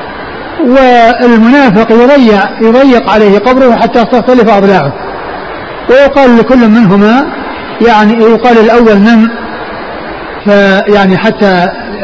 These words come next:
يبعثك الله إلى مقعدك، يعني حتى يبعث ويذهب إلى المكان الذي أعده الله له في الجنة، وهذا كذلك يبقى في ما هو فيه من العذاب حتى يصل إلى المكان الذي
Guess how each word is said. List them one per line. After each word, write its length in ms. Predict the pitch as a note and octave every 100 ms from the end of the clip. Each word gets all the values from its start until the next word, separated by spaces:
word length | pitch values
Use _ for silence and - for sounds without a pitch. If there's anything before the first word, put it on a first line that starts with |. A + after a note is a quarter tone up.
| G3 G3+ G#3+ G3 F#3+ G3 F#3+ G#3 G#3 G#3+ A3
يبعثك 380 | F#3 F#3 F#3+
الله 180 | G3 G#3+
إلى 260 | F#3 G3 F#3+
مقعدك، 440 | F#3 F3+ G#3+ C4+ - - - - - -
يعني 200 | F3 F3+
حتى 320 | - E3 G3 F#3+
يبعث 300 | G#3 F#3 F3+
ويذهب 360 | G#3 G3 F#3
إلى 300 | F#3+ F#3+ F#3+ F#3 -
المكان 440 | G3 F3+ G3+ G#3+
الذي 340 | G3 F#3+ F3+ F#3
أعده 260 | G3 G3
الله 220 | F#3+ G3 G3
له 120 | F#3
في 60 |
الجنة، 380 | F3+ A3+ C4+ C#4+ - - - - - -
وهذا 500 | A#3+ B3 G#3 A3+ C#4+ - A3
كذلك 600 | G#3 G#3 G3+ G3 G3 G#3+
يبقى 480 | A3+ G#3+ - G3 G3+ - - - - - -
في 360 | G3+ G3 F#3+ G#3
ما 140 | G#3
هو 200 | F#3+ G3
فيه 280 | F3+ G#3+ F3+
من 140 | F#3+ F#3
العذاب 440 | D#3+ F#3 B3 C4+ C#4 - - -
حتى 500 | A#3+ A#3+ G#3+ G#3+ G#3+ A3
يصل 260 | A3+ -
إلى 120 | G3+
المكان 440 | G3 F#3+ G3 G3 G3+
الذي 300 | F#3+ F#3